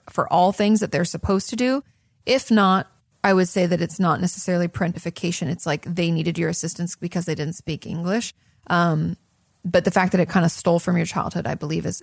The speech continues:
is, is p-, part of, part of parentification for this particular person who asked the question. Um, I hope that that's clear. It's, it's not, like, a, a hard line in the sand, but it's like when it, when you don't get to be a kid and they s-, they lean on you for all sorts of random things like emotional support and,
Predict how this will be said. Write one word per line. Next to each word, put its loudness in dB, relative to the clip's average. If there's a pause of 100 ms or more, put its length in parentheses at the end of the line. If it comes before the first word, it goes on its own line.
is, -4
is -4
p-, -12
part -2
of, -6 (100)
part -2
of -6
parentification -4
for -2
this 0
particular -4
person -6
who -8
asked -2
the -6
question. -10 (380)
Um, 2
I 2
hope 4
that 2
that's 2
clear. 2
It's, 2
it's 2
not, 2
like, 2
a, 4 (300)
a -6
hard 4
line 6
in 8
the 8
sand, 4
but 2
it's 0
like 0
when 2
it, -4
when 4
you 6
don't 2
get 0
to 0
be 0
a 0
kid 0 (460)
and 2
they 4
s-, 2 (120)
they 2
lean 2
on 4
you 4
for -2
all 2
sorts -2
of -4
random 2
things 0
like -2 (320)
emotional 2
support 2
and, 0